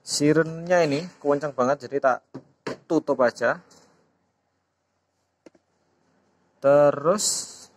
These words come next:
apalagi ya? Displaynya seperti itu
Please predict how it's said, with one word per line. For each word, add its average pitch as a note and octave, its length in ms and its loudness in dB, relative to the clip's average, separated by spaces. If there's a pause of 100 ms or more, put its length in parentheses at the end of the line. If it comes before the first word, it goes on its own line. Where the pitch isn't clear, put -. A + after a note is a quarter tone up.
(480)
apalagi A2+ 500 -4
ya? F#2+ 40 -16 (1400)
Displaynya B2+ 560 -4
seperti B2+ 480 -8
itu C3 160 -8